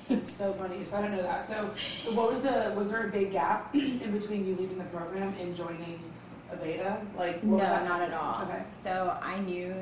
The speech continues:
Speaker 2: that I'm the type of person where I have to be doing something. Like, I couldn't have taken a year off and just worked because I would have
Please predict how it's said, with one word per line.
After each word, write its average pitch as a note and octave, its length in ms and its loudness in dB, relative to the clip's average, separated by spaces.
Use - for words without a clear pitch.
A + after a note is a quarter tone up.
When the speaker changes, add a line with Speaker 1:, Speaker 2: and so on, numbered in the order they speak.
Speaker 2:
that D#3+ 380 -4
I'm G3+ 140 0
the G#3 60 0
type G#3+ 120 -2
of G#3+ 60 -2
person G#3+ 180 -2
where F#3 100 -2
I F#3 40 -4
have F3 260 -4
to - 60 -12
be E3+ 100 -10
doing D3 160 -4
something. - 380 -12
Like, - 180 -6
I F#3+ 100 -4
couldn't F#3+ 360 -4
have F3+ 300 -4
taken F3+ 260 -6
a - 20 -8
year E3 240 -6
off E3 260 -6
and E3+ 100 -6
just E3 220 -10
worked C#3+ 320 -10
because F3 160 -10
I E3 60 -10
would E3 160 -10
have D3 80 -12